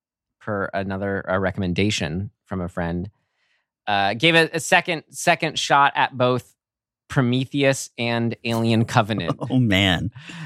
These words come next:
Speaker 1: After seeing them in theaters when you're just kind of like, expecting a new Alien movie,
Speaker 2: Yeah.
Speaker 1: and they're so weird.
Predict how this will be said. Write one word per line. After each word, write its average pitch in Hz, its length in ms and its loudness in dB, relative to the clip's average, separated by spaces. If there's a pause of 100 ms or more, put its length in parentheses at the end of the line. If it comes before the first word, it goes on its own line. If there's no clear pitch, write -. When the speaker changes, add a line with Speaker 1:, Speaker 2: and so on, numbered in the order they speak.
(160)
Speaker 1:
After 143 400 4
seeing 180 360 2
them 180 160 4
in 156 120 0
theaters 143 500 2
when 135 180 2
you're 120 120 2
just 120 260 -2
kind 123 220 2
of 110 160 2
like, 107 420 2 (280)
expecting 113 580 0
a 113 40 2
new 110 280 0
Alien 107 440 -2
movie, 117 180 4
Speaker 2:
Yeah. 92 360 4
Speaker 1:
and 107 120 -2
they're 101 120 0
so 107 600 2
weird. 101 680 0